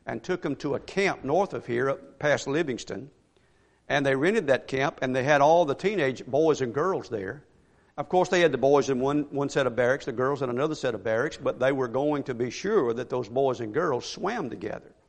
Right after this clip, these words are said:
Now listen, I'm not telling you what to do with your family.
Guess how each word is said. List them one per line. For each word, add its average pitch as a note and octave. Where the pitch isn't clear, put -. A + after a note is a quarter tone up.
Now F3
listen, F#3
I'm A#3
not A3
telling A2+
you G#2+
what G2
to G#2
do A2
with C3+
your A2
family. C3+